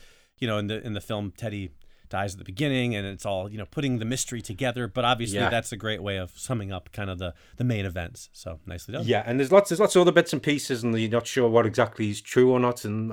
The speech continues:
Speaker 2: 'cause it's a, obviously it's one of the, it's a great unreliable narrator, great
Speaker 1: Right.
Speaker 2: example of that.
Speaker 1: Right.
Speaker 2: But, uh, I, I, I really do like this film. I thought, uh, I mean, uh, later Christopher Nolan films,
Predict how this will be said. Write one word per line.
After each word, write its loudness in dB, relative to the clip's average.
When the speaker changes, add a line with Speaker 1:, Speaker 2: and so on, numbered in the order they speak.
Speaker 2:
'cause -10
it's -10
a, -2
obviously -2
it's -4
one 0
of -2
the, 0
it's -10
a -2
great 4
unreliable 4
narrator, 2
great -2
Speaker 1:
Right. -2
Speaker 2:
example -2
of -6
that. -2
Speaker 1:
Right. -6
Speaker 2:
But, -4
uh, 8
I, 6
I, 8
I 10
really 8
do 4
like 8
this -4
film. -2
I -2
thought, -4
uh, 0
I -4
mean, 2
uh, 2
later 2
Christopher -4
Nolan 2
films, -2